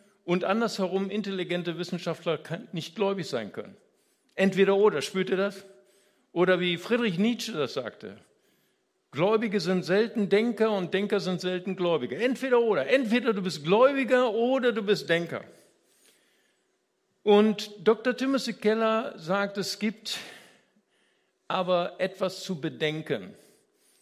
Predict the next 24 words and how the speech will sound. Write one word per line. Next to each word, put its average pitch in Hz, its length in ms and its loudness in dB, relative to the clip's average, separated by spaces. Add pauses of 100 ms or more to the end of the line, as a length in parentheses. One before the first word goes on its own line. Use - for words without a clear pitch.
(120)
Wenn 147 300 -4
Wissenschaftler 220 760 -2
sagen, 180 320 0
es - 160 -8
gibt 196 240 -6
keine 165 380 -2
Wunder, 170 420 0 (1000)
wenn 165 240 0
Wissenschaftler 220 640 0
sagen, 185 320 0
es 156 180 -8
gibt 196 300 -4
keinen 180 500 0
Gott, 139 420 0 (760)
dann 147 180 0
müssen 214 300 0
wir 180 140 -2
erstmal 190 380 -4
überlegen, 175 680 -2
was 214 500 -6
will 196 380 -2
Wissenschaft 196 640 -2
überhaupt 170 720 -4
aussagen? 123 640 -2